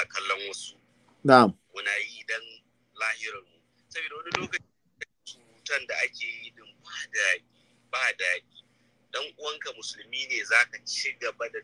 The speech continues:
Speaker 1: tona asirin shi, kul-, kul-, kuskuren da bai kai ya kawo ba, ko ma ba kuskure ba kai baka fahimta ba.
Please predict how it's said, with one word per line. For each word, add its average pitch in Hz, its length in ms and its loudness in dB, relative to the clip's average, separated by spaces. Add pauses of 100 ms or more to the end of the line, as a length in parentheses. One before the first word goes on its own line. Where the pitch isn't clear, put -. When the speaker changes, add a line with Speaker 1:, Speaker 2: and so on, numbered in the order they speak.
Speaker 1:
tona 123 480 -10
asirin 117 720 -6
shi, - 320 -8 (800)
kul-, 131 240 -8
kul-, - 180 -8
kuskuren - 520 -4
da - 80 -4
bai - 200 -6
kai 120 160 -2
ya 123 220 0
kawo 120 260 2
ba, 120 120 -12
ko - 200 -14
ma 143 100 -2
ba - 140 -4
kuskure - 400 -8
ba 113 80 -8
kai 120 120 2
baka - 200 -10
fahimta 107 480 -2
ba. - 160 -6